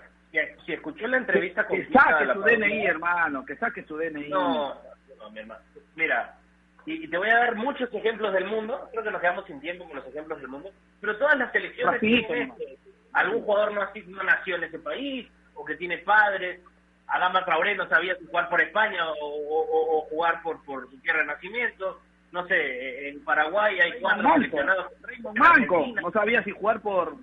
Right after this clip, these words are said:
Speaker 2: por Venezuela, igual que Joan Forsyth.
Speaker 1: <laughs> Pero por eso te digo, para mí no es un tema de, de que, no sé, no se pueda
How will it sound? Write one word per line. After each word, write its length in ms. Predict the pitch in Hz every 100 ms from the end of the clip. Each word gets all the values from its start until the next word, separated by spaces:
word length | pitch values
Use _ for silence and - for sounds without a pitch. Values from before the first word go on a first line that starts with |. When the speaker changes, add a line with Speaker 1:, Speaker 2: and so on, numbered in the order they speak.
| -
Speaker 2:
por 140 | 165
Venezuela, 680 | 165 165 165 285 330 240 170
igual 180 | 175 214
que 140 | 196
Joan 120 | 214 190
Forsyth. 480 | 180 - 320 226 - _ _ _ _ _ _ _ _ _ _ - - - 143
Speaker 1:
<laughs> 100 | - _ _
Pero 140 | - 277
por 100 | 302
eso 180 | 330 254
te 180 | 262
digo, 380 | 311 247 180 - - _ _
para 220 | 180 196
mí 120 | 262
no 100 | 302
es 120 | 254 226
un 120 | 208
tema 360 | 208 - 190
de, 400 | 165 135 117 - _ _ _ -
de 80 | -
que, 240 | 143 127 117
no 180 | 127
sé, 240 | - 104 104 - - _
no 160 | 139 160
se 100 | 165
pueda 920 | 131 160 170 160 147 135 120 - -